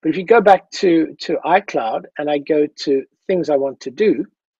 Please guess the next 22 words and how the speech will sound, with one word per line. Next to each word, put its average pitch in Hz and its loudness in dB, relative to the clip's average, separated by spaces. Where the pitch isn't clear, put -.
it'll 156 -2
take 233 -2
this - -4
link, 127 -10
and 131 -10
if - -14
I 147 -8
click - -12
save, 123 -2
if - -20
I 143 -12
hide 165 -4
this, - -4
it's - -8
now 175 8
created 185 2
that, 147 -8
uh, 135 -4
link 127 -10
on 147 -2
that 135 -2
note. 170 -2